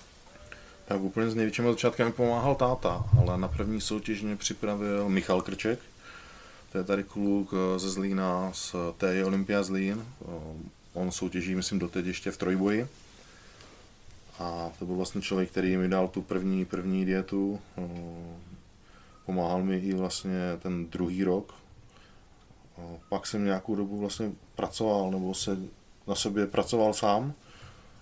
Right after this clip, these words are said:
Moc mi určitě dalo tehdy to soustředění s Martinem Novotným a s Bárou Benešovou, kde nám napsali, jak by nějak měl vypadat ten poslední týden superkompenzace.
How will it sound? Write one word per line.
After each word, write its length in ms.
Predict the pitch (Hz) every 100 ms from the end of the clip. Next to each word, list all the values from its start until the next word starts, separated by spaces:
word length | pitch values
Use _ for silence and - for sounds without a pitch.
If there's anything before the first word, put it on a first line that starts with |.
| -
Moc 160 | 98
mi 100 | 98
určitě 360 | 101 - 95 107
dalo 200 | 98 95
tehdy 220 | 98 98 95
to 100 | 95
soustředění 720 | - 95 - 95 95 98 92
s 60 |
Martinem 440 | 92 92 - 101 98
Novotným 440 | 98 95 104 101
a 40 |
s 40 | 95
Bárou 320 | 87 85 92
Benešovou, 680 | 92 101 95 113 107 107 113
kde 140 | 113 98
nám 180 | 90 90
napsali, 580 | 87 - 95 92 92 92 - - -
jak 120 | 85
by 80 | 92
nějak 160 | 90
měl 140 | 90 92
vypadat 280 | 92 95 92
ten 120 | 98
poslední 380 | 92 - 95 92
týden 240 | 98 98
superkompenzace. 1080 | 98 101 95 101 92 104 101 101 107 104